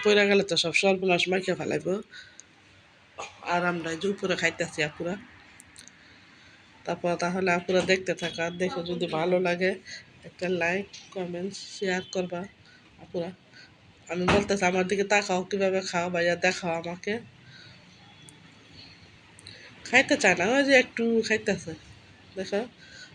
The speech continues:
আর ওই যে ওর দাদু রাত্রে নাস্তা নিয়ে আসছে খাওয়ার জন্য, ওর দাদুর সাথে যে দেখো সব কিছু আউরাম করে ওই যে দিছি সবই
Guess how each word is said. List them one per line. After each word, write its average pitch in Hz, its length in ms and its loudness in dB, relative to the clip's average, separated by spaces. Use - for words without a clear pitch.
আর 185 120 2
ওই 190 80 6
যে 190 80 6
ওর 196 100 10
দাদু 202 540 6
রাত্রে 196 420 4
নাস্তা 190 420 4
নিয়ে 190 180 4
আসছে 190 300 2
খাওয়ার 202 340 0
জন্য, 208 400 2
ওর 165 80 -2
দাদুর 185 340 4
সাথে 170 320 2
যে 165 100 -4
দেখো 175 360 -4
সব 196 300 2
কিছু 202 220 4
আউরাম 185 340 4
করে 180 220 0
ওই 180 120 2
যে 185 380 0
দিছি 196 300 2
সবই 190 380 0